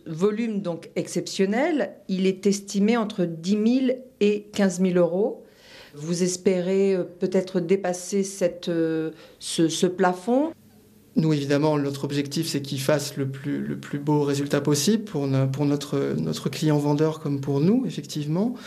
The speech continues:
Speaker 2: Il y a toujours une large part d'incertitude avec les enchères, que ce soit des enchères en salle ou des enchères sur Internet comme pour cette vente-là.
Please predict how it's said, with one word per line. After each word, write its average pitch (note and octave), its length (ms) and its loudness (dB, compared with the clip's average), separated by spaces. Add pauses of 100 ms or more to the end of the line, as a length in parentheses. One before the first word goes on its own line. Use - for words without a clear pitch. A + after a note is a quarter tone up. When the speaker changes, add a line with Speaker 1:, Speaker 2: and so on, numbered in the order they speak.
(480)
Speaker 2:
Il D#3 60 4
y - 20 2
a - 20 2
toujours F3+ 420 4
une D#3 180 -4
large D#3+ 280 -6
part D#3+ 240 -6
d'incertitude F#3 640 -2
avec D3+ 240 0
les D3+ 140 -2
enchères, D#3+ 400 2
que D3+ 80 -8
ce C#3+ 120 -8
soit D#3+ 200 0
des D3+ 220 -2
enchères D3 320 0 (360)
en D#3 140 2
salle F3+ 340 2
ou D#3+ 100 -4
des D#3+ 200 0
enchères F3 360 -4
sur D#3 220 -6
Internet D#3 480 -4
comme D#3 260 -2
pour D3 200 -6
cette C#3+ 220 -4
vente-là. C#3+ 500 -2